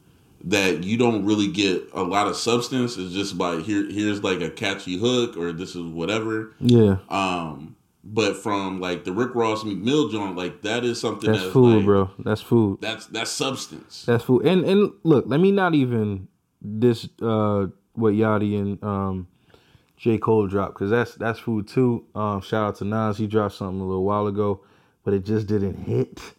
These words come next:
Speaker 2: the same as what's going on right now.
Speaker 1: Mm-hmm.
Speaker 2: Um, these guys got a pulse, and it's just good to see Meek and,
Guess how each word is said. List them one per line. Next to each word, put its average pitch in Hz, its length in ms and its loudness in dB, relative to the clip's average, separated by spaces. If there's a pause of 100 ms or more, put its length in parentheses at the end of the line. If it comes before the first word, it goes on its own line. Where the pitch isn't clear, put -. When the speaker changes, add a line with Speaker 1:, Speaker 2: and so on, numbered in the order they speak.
(460)
Speaker 2:
the 110 100 -2
same 120 400 2
as 107 120 0
what's 107 140 -2
going 107 300 2
on 101 160 2
right 95 140 -2
now. 127 440 4 (140)
Speaker 1:
Mm-hmm. 80 400 -12
Speaker 2:
Um, 95 520 -2 (120)
these 110 160 -2
guys 113 180 4
got 110 160 2
a 95 60 0
pulse, 117 480 2
and 98 360 -4
it's 101 120 -4
just 104 160 -2
good 107 100 2
to 101 80 -2
see 101 220 -2
Meek 107 340 0
and, 98 420 0